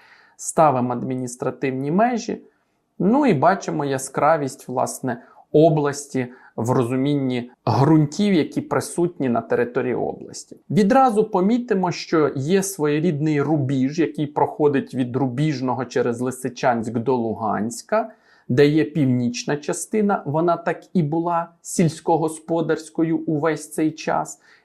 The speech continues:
і південна частина від цих міст, де, власне, мова йде про промислові регіони: Гірське, Стаханова, Алчевськ, Антрацит, Краснодон. Тобто це території,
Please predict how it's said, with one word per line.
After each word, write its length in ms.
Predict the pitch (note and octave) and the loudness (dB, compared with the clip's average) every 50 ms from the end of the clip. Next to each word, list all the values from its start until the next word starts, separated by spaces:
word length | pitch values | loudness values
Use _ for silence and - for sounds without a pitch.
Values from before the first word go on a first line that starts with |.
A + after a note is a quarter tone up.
| _ - | _ 0
і 80 | - C4+ | 0 2
південна 720 | - - - D#3 B2+ B2 C3+ C3 B2+ A#2+ A#2+ A#2+ A#2+ A#2 | 4 4 4 4 4 4 2 2 4 2 2 2 0 -2
частина 560 | A#2 - C3 B2 - - - C3+ B2+ B2 B2 | -4 -6 -8 -10 -8 -4 -4 -2 -2 -2 -2
від 220 | A#2+ B2 A#2+ B2 - | -2 -2 -4 -4 -6
цих 360 | - - C3 B2 - - - | -4 -4 -4 -4 -4 -8 -4
міст, 540 | C#3+ D3 F#3 A3+ C#4+ D#4 D#4 - - _ _ _ _ _ _ - | 0 2 2 4 2 2 -2 -4 -10 _ _ _ _ _ _ -4
де, 140 | - C3+ C#3 | 0 2 2
власне, 420 | C3+ D3 E3 F3 E3 - - D3+ D3 | 4 6 4 4 4 2 -2 0 0
мова 280 | D3 D3+ D3+ D3 C#3+ | 0 0 0 0 0
йде 240 | C#3 C#3 C#3+ G3 G#3+ | -2 0 0 -2 -2
про 260 | G#3 - - C#3+ C3+ | -2 -4 -2 -2 -2
промислові 840 | - - - C#3+ D3 D3+ D3 C#3+ C#3+ - - D#3 E3 E3+ D#3 D3+ D3 | -2 -2 -2 0 2 2 2 0 -2 -2 -2 -2 0 0 0 0 0
регіони: 680 | C#3+ C#3 B2+ A#2+ C#3+ C3 B2 A2+ G#2 G2 G2 G#2 G#2 G#2 G2+ G2+ | 0 -2 -2 0 0 0 2 2 0 0 -2 -4 -8 -10 -8 -8
Гірське, 520 | A2+ G#2+ - - - - G#3 G#3+ G#3+ F#3+ | -8 -8 -8 -10 -6 0 4 4 4 4
Стаханова, 880 | - - - - A2+ - - - - F3+ F#3 F#3 F3 D#3+ C#3+ B2+ A#2+ A#2 | 4 0 -4 -4 -4 -6 -4 -2 2 4 4 6 4 4 2 4 4 4
Алчевськ, 720 | A2 A2 A2 - - - - F#3+ F#3 E3 - - - - B2+ | 4 2 0 -4 -6 -2 0 0 0 0 -2 -4 -8 -6 -4
Антрацит, 720 | A#2+ A2 A2 - - A2 A2 - - - E3+ D#3+ D#3+ - | -4 -4 -4 -4 -6 -6 -6 -6 -2 0 0 0 -2 -4
Краснодон. 800 | - - A2 A2 - - B2+ A2+ G#2+ G#2 A#2 G2+ F2+ C#2+ - - - - - - - - _ _ | -4 -4 -4 -4 -6 -8 -6 -6 -4 -4 -2 -2 -2 -2 -4 -10 -18 -20 -20 -20 -20 -20 _ _
Тобто 340 | - B2+ - - - - A#2+ | -2 0 0 -2 -2 -6 -6
це 280 | - - - B3+ C4+ C4 | -6 -2 0 0 0 0
території, 920 | - - G3 F#3 F#3 F#3 - - C#4+ C#4+ C4+ B3+ A#3+ A3+ G#3 G3+ F#3 F#3+ | 0 -2 0 0 0 -2 -4 -4 -2 0 0 2 2 2 2 0 0 -2